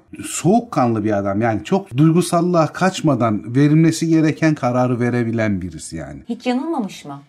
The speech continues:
Speaker 1: Şeyde yanılıyor işte bu El ve Tingol'a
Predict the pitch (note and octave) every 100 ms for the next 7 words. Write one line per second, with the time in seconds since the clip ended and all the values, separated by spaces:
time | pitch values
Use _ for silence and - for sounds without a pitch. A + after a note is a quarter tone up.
0 | _ - - E3 A3 G#3 E3 B2+ G#2 F2+
1 | F2+ - E2+ G#2 - G#2+ - C#3+ D3 C3
2 | A2+ G#2+ D3 C3+ B2 A2